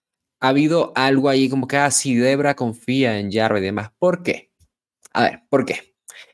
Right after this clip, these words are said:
Cuéntame, ¿por qué exactamente? Y no hay explicación, y eso sigue, y ya está. Y,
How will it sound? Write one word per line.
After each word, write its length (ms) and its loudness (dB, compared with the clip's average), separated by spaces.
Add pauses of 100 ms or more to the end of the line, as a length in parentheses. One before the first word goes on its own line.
Cuéntame, 520 -2 (260)
¿por 200 2
qué 140 0
exactamente? 760 -2 (600)
Y 140 -6
no 120 0
hay 100 2
explicación, 680 0
y 80 0
eso 220 -6
sigue, 560 2
y 120 2
ya 80 -2
está. 540 -2 (540)
Y, 640 -4